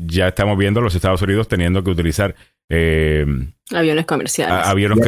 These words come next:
Speaker 1: que, a-, aviones comerciales para poder ser efectivo, para poder cumplir con la meta, ¿no? Establecida
Speaker 3: Ya.
Speaker 1: por el presidente Biden. A ver.
Speaker 3: No es la primera vez tampoco que ocurre esto, ¿ah? Porque esto
Speaker 2: Sí.
Speaker 3: ocurrió antes, eh, cuando comenzaron a sacar a la gente del Vietnam. No, no sé si lo recuerdan.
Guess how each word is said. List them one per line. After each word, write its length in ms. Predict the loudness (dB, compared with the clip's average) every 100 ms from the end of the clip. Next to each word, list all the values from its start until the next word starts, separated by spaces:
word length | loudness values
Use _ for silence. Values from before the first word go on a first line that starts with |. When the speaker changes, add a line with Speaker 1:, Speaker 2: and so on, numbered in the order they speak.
| 2
Speaker 1:
que, 40 |
a-, 240 | 0 2 2
aviones 300 | 0 0 0
comerciales 460 | -2 0 0 0
para 200 | -2 -2
poder 240 | 0 0 0
ser 180 | 0 0
efectivo, 560 | -2 -2 -2 -2 -4 _
para 200 | -2 2
poder 240 | 0 0
cumplir 400 | 0 0 0 0
con 220 | 0 0
la 100 | 2
meta, 320 | 2 0 0 0
¿no? 100 | 0
Establecida 500 | 0 0 0 2 2
Speaker 3:
Ya. 40 |
Speaker 1:
por 140 | 2
el 80 | 0
presidente 460 | 0 -2 0 0 0
Biden. 340 | -2 -4 -2
A 40 | 0
ver. 140 | 2 0 0
Speaker 3:
No 240 | 2 4 4
es 80 | 2
la 140 | 2
primera 300 | 2 4 4
vez 100 | 2
tampoco 480 | 2 0 0 0 0
que 80 | 0
ocurre 320 | 2 2 2
esto, 320 | 0 -2 0
¿ah? 140 | -2 -6 -10 _ _ _
Porque 200 | -2 0
esto 160 | 2
Speaker 2:
Sí. 80 | 2
Speaker 3:
ocurrió 420 | 2 2 4 4
antes, 540 | 4 2 2 0 0 0
eh, 140 | 0 0
cuando 360 | 0 2 0
comenzaron 420 | 0 -2 -2 0
a 60 | 0
sacar 260 | 0 0 2
a 40 |
la 100 | 2
gente 280 | 0 0 0
del 240 | 2 0 0
Vietnam. 440 | -2 -2 -2 -2 -6 -20 _
No, 260 | -4 0 0
no 100 | -2
sé 160 | -2 -4
si 100 | 0
lo 280 | 0 0 -4
recuerdan. 460 | -2 2 2 2 -4